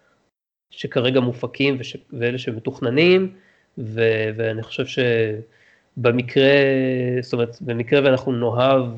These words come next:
את עושר התכנים שיש ביקום סטארטרק, אנחנו נקבל עוד, ובמידה ולא, אז, אה, אז לפחות נדע שהדברים יהיו מוגבלים ל-,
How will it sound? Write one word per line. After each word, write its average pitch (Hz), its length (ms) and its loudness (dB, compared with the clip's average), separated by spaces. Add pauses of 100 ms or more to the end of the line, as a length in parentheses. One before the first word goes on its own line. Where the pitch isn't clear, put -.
(200)
את - 180 -18
עושר 131 360 -4
התכנים 120 760 -2
שיש 120 500 -8
ביקום 123 420 -8
סטארטרק, 127 540 -4
אנחנו 113 280 -8
נקבל 113 680 -2 (560)
עוד, 175 460 4
ובמידה 190 440 2 (100)
ולא, 143 540 0
אז, 190 420 0
אה, 196 560 4
אז 190 220 -2
לפחות 214 400 -2
נדע 196 220 6
שהדברים 156 480 0
יהיו 151 140 2
מוגבלים 127 640 0
ל-, 117 420 -2